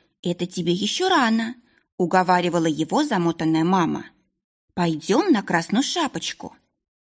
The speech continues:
«Красная шапочка, отстой! Сама на нее иди!» Полина вошла в здание театра. «Девочка, еще рано!»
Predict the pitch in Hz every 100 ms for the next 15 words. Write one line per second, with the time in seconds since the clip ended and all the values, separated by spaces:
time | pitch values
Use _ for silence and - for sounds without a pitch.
0 | _ _ _ 220 247 262 277 285 294 311
1 | 294 311 - 349 370 - - - 370 247
2 | 160 - _ _ _ - 403 392 415 403
3 | 254 202 208 208 233 294 277 311 214 101
4 | - _ _ _ _ _ _ _ _ -
5 | 269 440 208 165 170 - 185 294 190 170
6 | 160 160 156 214 180 - 180 - - _
7 | _ _ _ _ _ _ _ _ - 392
8 | 320 240 247 - - - _ - 480 415
9 | 359 - 381 339 190 151 160